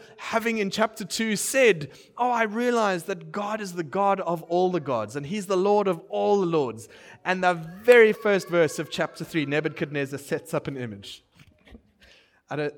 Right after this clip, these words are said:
he's just, he's not learning his lesson. And so Nebuchadnezzar sets up this image representing his ideals, representing his value system, and all the nations, all the peoples,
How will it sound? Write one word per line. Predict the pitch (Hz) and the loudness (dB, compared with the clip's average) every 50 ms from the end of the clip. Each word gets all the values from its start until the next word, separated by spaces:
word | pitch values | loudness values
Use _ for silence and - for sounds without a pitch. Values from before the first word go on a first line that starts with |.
| - | -14
he's | 127 120 143 139 127 | -20 -18 -18 -16 -12
just, | - 165 160 165 - - 151 131 - _ _ _ _ _ _ _ _ _ | -8 -8 -8 -8 -12 -16 -20 -20 -20 _ _ _ _ _ _ _ _ _
he's | - - | -6 -4
not | 180 190 - | -2 -2 0
learning | 156 160 160 165 170 | 0 0 0 0 -2
his | 180 185 185 | -4 -4 -4
lesson. | 233 220 - - - 98 98 98 _ _ _ _ _ _ _ _ _ _ _ _ - - - | -6 -6 -6 -8 -14 -18 -18 -20 _ _ _ _ _ _ _ _ _ _ _ _ -20 -14 -12
And | 151 151 | -10 -4
so | - 165 156 151 156 - - - - - - _ _ _ _ - | 0 0 0 0 -2 -6 -16 -20 -20 -20 -20 _ _ _ _ -2
Nebuchadnezzar | 208 226 247 196 - 233 208 214 214 202 196 208 190 | -2 -2 -2 -2 -4 -4 -2 -2 -2 -2 -2 -4 -4
sets | 202 - - - 220 202 - - - - | -4 -6 -6 -6 -6 -6 -6 -8 -10 -8
up | - 185 180 - - - - - _ _ _ _ - | -8 -10 -10 -10 -12 -14 -14 -14 _ _ _ _ -10
this | 151 143 - - - | -10 -10 -10 -8 -6
image | 190 196 208 220 220 220 - - - - _ _ _ _ - | -4 -2 -2 -2 -4 -6 -10 -12 -14 -16 _ _ _ _ -2
representing | 156 180 180 190 180 160 156 180 180 180 - 190 175 170 | -2 -2 0 -2 -4 -4 -4 -6 -6 -6 -8 -8 -8 -8
his | 151 123 160 160 151 143 139 - - - - _ _ _ _ _ | -8 -6 -6 -6 -6 -6 -8 -12 -16 -18 -20 _ _ _ _ _
ideals, | 131 131 120 107 104 151 156 170 170 175 190 185 - - - - - _ _ _ _ _ | -10 -10 -10 -6 -4 -2 0 2 0 0 -2 -4 -10 -14 -16 -16 -18 _ _ _ _ _
representing | - 147 147 - 160 139 151 156 156 156 - 160 147 | -8 -8 -8 -6 -8 -6 -6 -6 -6 -8 -8 -10 -10
his | 127 123 147 147 139 127 117 - - - _ _ _ _ _ | -8 -6 -6 -6 -6 -6 -8 -12 -14 -16 _ _ _ _ _
value | - 110 113 107 104 104 143 139 156 180 190 190 | -20 -18 -16 -12 -2 2 2 2 2 0 -2 -4
system, | 175 - - 196 180 - - - 190 190 196 202 185 - - _ _ _ _ _ _ _ _ _ - - | -6 -6 -8 -8 -8 -10 -6 -4 -4 -4 -4 -8 -12 -16 -20 _ _ _ _ _ _ _ _ _ -10 -4
and | 170 175 170 165 160 160 - - _ _ _ _ | -4 -2 -2 -4 -6 -10 -14 -18 _ _ _ _
all | - 240 254 254 262 262 262 254 254 247 226 | 2 4 6 6 6 6 6 6 4 4 2
the | 190 180 196 180 | 0 -2 -2 -2
nations, | 175 165 160 160 160 156 156 - - 117 107 104 - - | -2 -2 -2 -2 -2 -4 -6 -8 -10 -10 -12 -12 -12 -2
all | - 233 254 262 262 254 254 247 | 2 4 4 6 6 4 2 2
the | 220 220 202 | 0 -2 -4
peoples, | - - - 190 - - 135 107 107 120 | -4 -8 -10 -10 -8 -8 -8 -8 -8 -12